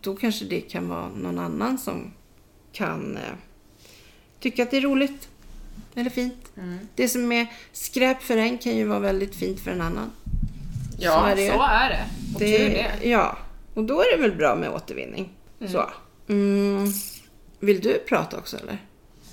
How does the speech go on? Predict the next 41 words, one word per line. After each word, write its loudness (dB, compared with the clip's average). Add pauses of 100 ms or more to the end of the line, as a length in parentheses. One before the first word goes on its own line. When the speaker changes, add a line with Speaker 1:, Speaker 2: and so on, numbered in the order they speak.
(160)
Speaker 2:
Ja. 4 (280)
Speaker 1:
För 0
jag 6
har 6
en 6
till 0
sak. -4
Men 0 (100)
Speaker 2:
Ja, 10
Speaker 1:
nu 8
Speaker 2:
men 4
ta 2
det 4
då, 2
så -2
tar 2
jag, 2
för -4
jag 2
har 2
en -2
jätterolig -4
grej -4 (200)
jag -6
vill -8
prata -6
om. -8 (340)
Speaker 1:
Har 6
du? 0 (400)
Speaker 2:
Ja. 2 (380)
Speaker 1:
Okej. 0
Speaker 2:
Jag -10
tycker -6
det 0
är -4
så -8
roligt. -10 (120)
Speaker 1:
Nej, 6
men, 6 (220)
eh, 0 (240)
jag 10